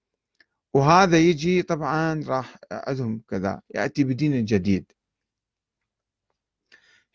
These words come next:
ي-، يقولون يعني مو يأتي بدين جديد، إنما يجدد الدين،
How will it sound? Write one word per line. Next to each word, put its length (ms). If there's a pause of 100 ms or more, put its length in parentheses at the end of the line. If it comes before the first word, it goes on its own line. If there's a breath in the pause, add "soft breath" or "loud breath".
(260)
ي-، 180
يقولون 600
يعني 220
مو 180
يأتي 320
بدين 420
جديد، 460
إنما 580 (720 loud breath)
يجدد 640
الدين، 420